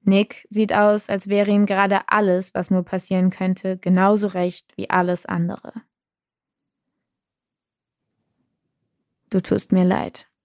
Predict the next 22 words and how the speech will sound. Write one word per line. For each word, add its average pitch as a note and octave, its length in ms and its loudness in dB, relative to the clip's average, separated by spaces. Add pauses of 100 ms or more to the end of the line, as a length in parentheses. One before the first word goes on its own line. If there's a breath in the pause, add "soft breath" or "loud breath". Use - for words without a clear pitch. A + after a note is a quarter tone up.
(680)
sagt - 320 -2
sie. - 280 -8 (720)
„Du - 100 0
Arschloch.“ - 640 -8 (3000)
Nick G#3+ 280 2
schaut A3 280 2
sie G#3 140 0
an, A3 200 4
als G#3+ 220 0
würde G#3+ 200 2
er G#3 100 4
überlegen, G#3 480 4
ob A3 120 -4
das G#3 160 -2
eine G#3 220 4
gute A3 280 -2
Idee A3+ 320 4
sei, F#3+ 400 2 (220)
sich G3 220 -2
leid G3 260 2
zu G3+ 140 -4
tun. G3+ 400 0